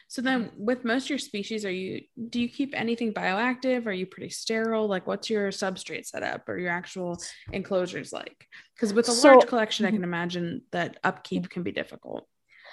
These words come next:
Speaker 2: So, uh, a lot of my stuff, this is, like, it's, like, somewhat controversial. I have a lot of my stuff on, like, liners and stuff,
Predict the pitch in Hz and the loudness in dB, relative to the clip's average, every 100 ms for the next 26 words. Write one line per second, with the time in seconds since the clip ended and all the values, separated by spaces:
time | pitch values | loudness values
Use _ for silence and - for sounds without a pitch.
0 | - - - 254 240 233 - - - 214 | -20 -16 6 10 12 12 10 4 2 6
1 | 214 208 - 208 220 220 240 277 247 240 | 8 6 4 4 8 8 8 8 6 4
2 | 240 - 220 208 - 208 226 214 165 190 | 2 -2 -2 0 0 -2 -2 -2 -4 -8
3 | - 196 - 180 170 - 180 180 165 - | -4 -4 -2 -4 -4 -4 -6 -4 -6 0
4 | 170 - 220 226 214 202 196 202 202 190 | 2 4 6 6 8 10 10 8 4 2
5 | 190 185 185 - 185 185 165 170 170 165 | 6 6 6 4 2 2 0 0 0 0
6 | 170 190 208 214 - 247 254 | 0 0 2 0 6 6 6